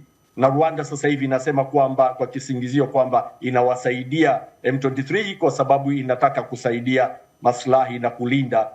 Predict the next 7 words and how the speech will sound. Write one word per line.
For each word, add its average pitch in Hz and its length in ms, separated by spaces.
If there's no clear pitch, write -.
Watutsi 120 720
ili 143 160
wasiuliwe 127 800
au 127 180
wasipigwe 120 500
na 107 80
Wahutu. 110 460